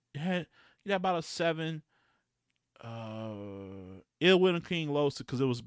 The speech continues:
completely one-sided, I give it, like, a five. As far as, like,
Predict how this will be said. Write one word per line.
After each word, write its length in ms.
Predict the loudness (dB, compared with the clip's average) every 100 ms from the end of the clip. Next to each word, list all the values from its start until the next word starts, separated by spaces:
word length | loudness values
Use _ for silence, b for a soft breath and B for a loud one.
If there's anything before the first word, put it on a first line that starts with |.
| -14
completely 400 | -8 -6 -2 0
one-sided, 580 | 0 0 -2 0 0 0
I 60 | -2
give 160 | -4 -6
it, 80 |
like, 180 | -6 -10
a 60 | -12
five. 560 | -10 -6 -4 -2 -2 -4 -10 b b b b b -16
As 60 |
far 240 | -6 -4 -4
as, 100 | -6
like, 220 | -8 -10